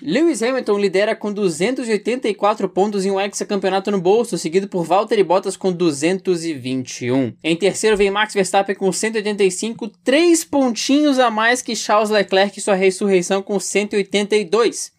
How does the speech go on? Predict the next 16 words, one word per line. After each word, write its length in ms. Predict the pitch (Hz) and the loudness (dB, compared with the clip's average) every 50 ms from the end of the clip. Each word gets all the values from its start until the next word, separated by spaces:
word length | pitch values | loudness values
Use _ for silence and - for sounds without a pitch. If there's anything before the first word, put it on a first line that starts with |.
| _ - | _ -4
Em 100 | 185 180 | -4 -4
quinto 300 | 180 - 220 240 226 247 | -2 -4 -4 -4 -2 -2
vem 100 | 214 214 | -2 -2
Sebastian 380 | - 233 190 196 190 - 202 | -2 0 0 0 0 0 0
Vettel 240 | 170 180 175 175 185 | 0 0 0 0 -2
com 140 | - 185 170 | -4 -4 -4
cento 160 | - 202 180 | -4 -6 -6
e 40 | - | -6
sessenta 280 | 190 175 - 185 175 214 | -8 -8 -6 -4 -4 -4
e 60 | 214 | -2
nove. 300 | 190 196 226 240 233 - - | -2 -2 -2 -2 -4 -6 -4
Em 140 | 220 247 262 | -4 -2 -2
sexto, 560 | - - - 233 254 247 - - - 156 - - _ _ _ _ | -2 0 0 0 0 0 0 -4 -4 -6 -6 -8 _ _ _ _
Pierre 300 | - 170 208 226 240 214 | 0 2 2 2 2 2
Gasly 420 | 202 220 208 185 180 175 214 240 220 | 2 2 2 2 0 0 0 -2 0
resistindo 960 | 175 214 214 220 208 240 233 214 - - - - 262 302 311 262 185 160 139 | 2 2 0 0 0 -2 -4 -4 -4 -4 -2 0 2 2 4 4 2 2 0